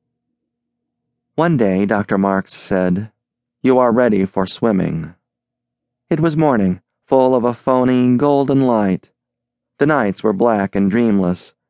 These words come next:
nothing, and the days that grew out of them were pale and untaxing. It was an intentionally bland virtual, its sameness designed for healing. Keel was wearing a one-piece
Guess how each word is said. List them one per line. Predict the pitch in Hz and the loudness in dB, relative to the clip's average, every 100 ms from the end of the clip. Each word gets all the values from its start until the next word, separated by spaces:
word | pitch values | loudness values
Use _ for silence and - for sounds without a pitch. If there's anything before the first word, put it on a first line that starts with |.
| - | -2
nothing, | 123 120 101 87 85 - _ _ _ - | -2 -2 -2 -4 -4 -10 _ _ _ -2
and | 117 | 0
the | |
days | 117 131 127 110 | 2 2 2 0
that | 120 | -2
grew | 127 123 | 0 0
out | 123 120 | 0 0
of | 90 | -2
them | 92 92 101 | -2 0 0
were | 110 | -2
pale | - - 135 101 92 | -6 -6 -2 0 -2
and | 90 98 98 | -2 -2 -2
untaxing. | - 123 117 113 127 113 - 85 85 - _ _ _ _ _ _ _ - | -2 -2 -2 -2 -4 -4 -4 -4 -4 -8 _ _ _ _ _ _ _ -4
It | 135 | 0
was | 156 | 0
an | 151 | 0
intentionally | 143 143 - 160 - 151 143 123 | 0 -2 -4 -4 -2 0 0 -2
bland | 131 143 135 113 107 | 0 0 2 0 0
virtual, | 117 127 - 101 95 95 - _ _ | 0 -2 -2 -2 0 -2 -6 _ _
its | - 127 - | -6 -6 -8
sameness | - - 147 139 107 95 98 - - | -14 -4 0 2 2 0 -2 -6 -6
designed | 123 104 127 104 98 - | -4 -2 -2 0 -2 -4
for | - 120 | -4 -6
healing. | 113 139 110 85 80 - _ _ _ _ _ _ _ _ _ _ _ | -2 -2 0 -2 -4 -8 _ _ _ _ _ _ _ _ _ _ _
Keel | - 165 165 | 2 2 4
was | 165 147 | 0 0
wearing | 143 139 | 0 0
a | 131 | 0
one-piece | 127 131 147 - 120 101 110 | 0 0 0 -2 0 0 -2